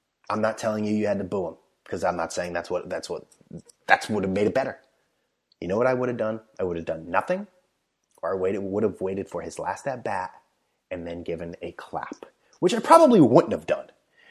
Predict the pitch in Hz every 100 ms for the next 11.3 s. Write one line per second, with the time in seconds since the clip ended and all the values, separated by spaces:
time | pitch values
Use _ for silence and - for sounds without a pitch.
0 | _ 123 113 98 - 160 135 95 104 110
1 | 98 98 92 90 87 90 87 - - _
2 | _ _ _ _ _ _ _ _ _ _
3 | - 110 104 101 107 151 143 - 131 113
4 | 101 98 107 104 78 - - _ _ _
5 | _ - 95 - 107 101 90 - 87 -
6 | _ _ _ - 92 95 101 92 82 -
7 | 80 78 80 80 87 78 - - - _
8 | _ _ - - 107 104 151 - 127 123
9 | 95 87 87 92 90 90 90 87 95 -
10 | - 104 92 - 87 113 95 90 107 82
11 | 92 - -